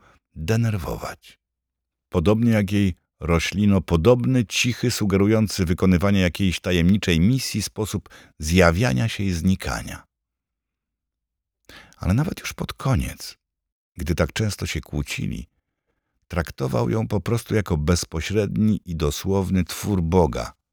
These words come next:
który z nieodgadnionych powodów znalazł się w jego życiu. I chyba ze względu na ten rodzaj religijnej intuicji czy wiary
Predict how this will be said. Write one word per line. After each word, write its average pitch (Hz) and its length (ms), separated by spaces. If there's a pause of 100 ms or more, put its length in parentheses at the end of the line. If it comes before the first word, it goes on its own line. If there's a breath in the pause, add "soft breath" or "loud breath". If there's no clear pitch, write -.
(500 loud breath)
który 90 240
z 80 140
nieodgadnionych 117 1000
powodów 92 760
znalazł 76 600
się 71 180
w 67 60
jego 71 300
życiu. 62 380 (1120 loud breath)
I - 60
chyba - 260
ze 127 120
względu 110 440
na 104 80
ten 98 180
rodzaj 101 360
religijnej 92 560
intuicji 82 640
czy - 160
wiary 78 460